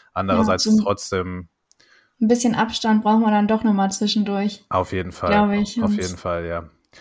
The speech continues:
Speaker 1: Tut mir leid für alle, die jetzt zuhören, dass die in der Hoffnung waren, mit dieser Folge ein bisschen Abstand davon zu bekommen. Hat leider nicht geklappt, aber, ähm,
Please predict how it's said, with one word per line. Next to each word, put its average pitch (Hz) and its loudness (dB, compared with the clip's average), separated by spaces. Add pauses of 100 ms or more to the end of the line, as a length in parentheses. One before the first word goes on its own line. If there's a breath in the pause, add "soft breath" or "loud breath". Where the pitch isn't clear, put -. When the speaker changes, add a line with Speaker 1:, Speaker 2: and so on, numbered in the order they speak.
(160 soft breath)
Speaker 1:
Tut 113 -6
mir 117 0
leid 123 6
für 117 6
alle, 117 6
die 113 0
jetzt 110 0
zuhören, 117 2
dass - -6
die 98 -4
in 98 -4
der 98 2
Hoffnung 110 -2
waren, 101 6
mit 95 -6
dieser 101 -2
Folge 110 2
ein 110 -2
bisschen 104 -8
Abstand 110 -2
davon 107 -6
zu 101 -14
bekommen. 107 -4 (600 loud breath)
Hat - -8
leider 92 2
nicht 101 -8
geklappt, 147 0 (180)
aber, 101 2
ähm, 98 -8